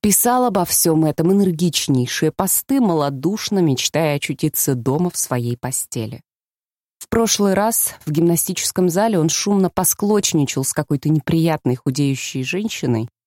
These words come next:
Худеющая пожаловалась администраторам, что пока она традиционно стримила свою тренировку,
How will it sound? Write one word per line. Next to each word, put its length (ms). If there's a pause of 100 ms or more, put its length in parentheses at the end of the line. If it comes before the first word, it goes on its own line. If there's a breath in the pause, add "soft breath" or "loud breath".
(420)
Худеющая 500
пожаловалась 680
администраторам, 1000
что 380
пока 380
она 200
традиционно 760
стримила 680
свою 400
тренировку, 720